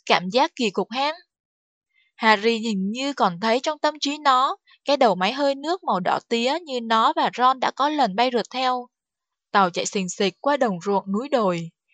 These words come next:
như một con sâu róm, đỏ chét uốn éo. Nó chắc là Ginny. Nó chắc là Ginny, Neville và Luna đang ngồi với nhau trong lúc này. Có lẽ đang tự hỏi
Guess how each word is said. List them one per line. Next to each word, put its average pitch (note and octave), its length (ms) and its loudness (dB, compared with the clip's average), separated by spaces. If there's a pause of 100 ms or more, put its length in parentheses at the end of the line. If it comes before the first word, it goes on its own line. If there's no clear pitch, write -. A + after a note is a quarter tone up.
(200)
như A#3+ 180 -2
một G#3 200 -2
con A3+ 160 -2
sâu B3 240 -2
róm, A#3+ 280 6 (280)
đỏ F3+ 240 6
chét D4 320 0
uốn B3 220 -4
éo. B3 420 0 (520)
Nó A3+ 180 0
chắc E4+ 280 0
là B3 160 2
Ginny. B3 720 -4 (880)
Nó G#3 160 2
chắc D#4 260 4
là B3 140 0
Ginny, C4 600 -4
Neville A#3 680 -2
và G3 140 2
Luna B3 600 0 (280)
đang A3 220 0
ngồi G3 160 -2
với G#3+ 200 -2
nhau D4 300 -4
trong D#4 140 -4
lúc F4 200 -8
này. F#3 400 -2 (840)
Có G3+ 140 4
lẽ G#3+ 220 2
đang C#4+ 180 0
tự B3+ 140 -4
hỏi F#3 440 -4